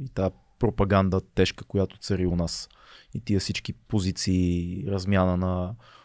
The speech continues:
русофилски, украински настроения, политизиране и т.н. Как,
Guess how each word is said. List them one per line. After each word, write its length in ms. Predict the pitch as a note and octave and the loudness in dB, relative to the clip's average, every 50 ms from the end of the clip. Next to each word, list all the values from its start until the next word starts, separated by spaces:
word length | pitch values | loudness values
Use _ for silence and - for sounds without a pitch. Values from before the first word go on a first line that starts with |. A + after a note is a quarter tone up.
| _ _ _ - | _ _ _ 0
русофилски, 800 | A2 G#2 G#2 - - A2 - - A2 A2 G#2 - - - - G#2 | 2 2 2 2 0 -6 -2 2 2 2 2 0 -4 -2 0 0
украински 880 | G#2 G2 - - G#2+ G#2 G#2+ G#2+ G#2 - - - - G2+ G#2 G#2 G#2+ G2+ | 0 0 0 0 2 2 4 4 2 0 -2 -2 -2 0 2 2 0 0
настроения, 640 | G#2 G#2+ - - - G2+ G2 G#2+ G#2+ G#2 G#2 G#2 G2+ | -2 -4 -4 -4 -2 2 2 4 4 4 2 2 0
политизиране 920 | - _ - G#2+ G#2+ G#2+ - - G#2+ G2 F#2+ G#2+ G#2+ G#2+ G#2 G#2+ G#2+ G#2 | -2 _ 0 0 0 0 -2 -4 -4 0 0 2 2 2 2 2 2 2
и 80 | G#2 G2+ | 0 0
т.н. 320 | - _ - G2 G2 F#2+ - - - F#2 - - - - - _ | -2 _ -2 -2 -2 -2 -4 -4 -6 -6 -6 -6 -12 -16 -12 _
Как, 160 | - A2 | -8 -8